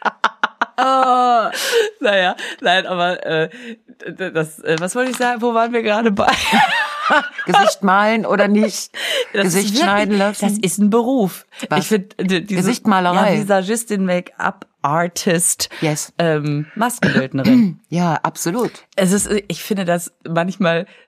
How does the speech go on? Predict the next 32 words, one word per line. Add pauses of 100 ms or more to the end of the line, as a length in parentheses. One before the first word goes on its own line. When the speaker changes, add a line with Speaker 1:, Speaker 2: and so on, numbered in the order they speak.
Speaker 1:
so (260)
krass, (180)
Speaker 2:
<laughs>
Speaker 1:
wenn
ich (100)
muss
dann
immer
an
die
Mini-Playback-Show
denken.
Ich
geh,
ich
komme, (100)
also
ich
reise
an, (520)
hab
dann
häufig
Mütze
und
Brille, (320)
<laughs>
weil
es
sonst
nicht
geht.